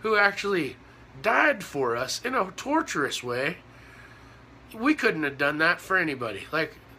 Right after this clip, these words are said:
we don't have the capacity to love like that. We don't have the capacity to be gutsy like that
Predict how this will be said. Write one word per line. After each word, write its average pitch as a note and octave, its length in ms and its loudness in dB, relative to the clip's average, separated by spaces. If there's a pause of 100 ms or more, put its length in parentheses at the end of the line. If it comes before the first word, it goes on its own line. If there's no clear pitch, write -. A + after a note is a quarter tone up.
we G#3 160 -4
don't F3 220 -2
have E3+ 280 2
the D#3 60 -8
capacity C3+ 680 -2
to A2+ 80 -8
love A2+ 260 -4
like A#2+ 240 -6
that. C3 260 -2 (800)
We F3 80 -2
don't F#3+ 140 4
have F#3 160 2
the D3+ 80 -4
capacity C#3 680 0
to C#3+ 160 -6
be C#3 200 -8
gutsy C3 420 -4
like B2 240 -4
that B2 240 -4